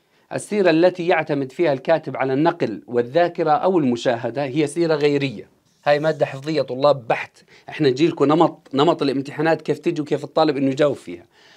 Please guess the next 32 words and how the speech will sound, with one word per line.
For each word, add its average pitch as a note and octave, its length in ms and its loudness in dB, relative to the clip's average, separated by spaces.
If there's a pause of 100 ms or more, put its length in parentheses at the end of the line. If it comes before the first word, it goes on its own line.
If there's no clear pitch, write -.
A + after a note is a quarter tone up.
(320)
أول F#3+ 420 4
سيرة F#3 320 0
ذاتية E3 640 -2
في - 100 -10
الأدب D#3+ 340 -4
الحديث D3 560 -8 (100)
ظهرت C3+ 420 0
في C#3 120 -6
منتصف C3 480 -6
القرن C#3 300 -6
التاسع C3+ 460 -4
عشر، F#3 280 2 (380)
قلنا D#3 320 2
لكم A#2 280 -6
اللي A#2+ 260 -8
هي D#3 280 0
الساق D3 380 0
على B2+ 120 -2
الساق E3 420 0 (260)
فيما C#3+ 280 0
هو D3+ 200 -2
الفارياق C3 580 -2
لأحمد C3+ 380 -6
فارس D3 300 -4
الشدياق. G2 460 -12 (1000)
مؤلف F3 380 2
سيرة F3+ 320 -2
الأيام E3+ 600 2
العبقري C#3 680 -2
اللي A2+ 140 -6
هو C#3+ 180 -2
مين؟ F3+ 360 4